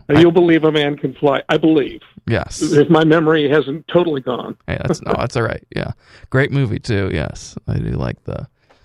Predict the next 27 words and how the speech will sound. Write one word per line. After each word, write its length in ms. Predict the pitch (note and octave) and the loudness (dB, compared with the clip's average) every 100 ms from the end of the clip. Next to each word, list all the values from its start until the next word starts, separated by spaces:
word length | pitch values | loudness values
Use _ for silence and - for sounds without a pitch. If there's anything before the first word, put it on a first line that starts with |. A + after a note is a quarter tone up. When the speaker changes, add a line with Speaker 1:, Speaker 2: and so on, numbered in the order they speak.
| _ _ - _ | _ _ -20 _
Speaker 2:
first 260 | D#3 C3 - | -2 -2 -2
Superman 440 | C3 A#2 A2+ A2+ | -2 0 0 0
movie. 360 | A2+ G#2 G#2+ A2 | 0 0 -2 -2
So 180 | C#3 | -2
let's, 400 | D3+ D4 - - - | -2 -4 -8 -14 -8
uh, 260 | F3 F3 D#3 | -4 -2 -2
let's, 380 | C#4 - - - | -4 -6 -10 -8
let's 200 | A3 - | -8 -6
talk 220 | B3 B3+ | -8 -4
about 220 | A3+ A3 | -4 -4
some 180 | - A3 | -4 -4
of 80 | G3+ | -4
the 300 | G#3+ G#3 - | -4 -6 -10
shows 440 | - G3 G#3 G#3+ | -6 -4 -4 -2
that 140 | E3+ F3 | -2 -2
are 100 | E3+ | -4
coming 380 | - F#3 D#3+ | -4 -2 0
up 180 | E3+ - | -2 -4
here 480 | - C#3 C#3 C3 B2 - | -6 -2 0 2 0 -2
in, 400 | C3 B2+ C3 C3 - _ _ - | -2 0 0 -2 -6 _ _ -4
in 260 | C3 C3 | 0 0
the 180 | G#2+ C#3 | -2 -4
Central 400 | - D3+ C3+ B2 | -2 -4 -2 -2
Illinois 360 | C3+ C3+ A#2+ A#2+ | 0 0 0 -2
area, 460 | B2 D3 G2+ D2+ F2 | -2 -2 -2 -4 -4
because, 480 | F#2 - G#2+ G#2+ | -6 -2 0 0
um, 280 | G#2 G2 F#2 | -2 -2 -2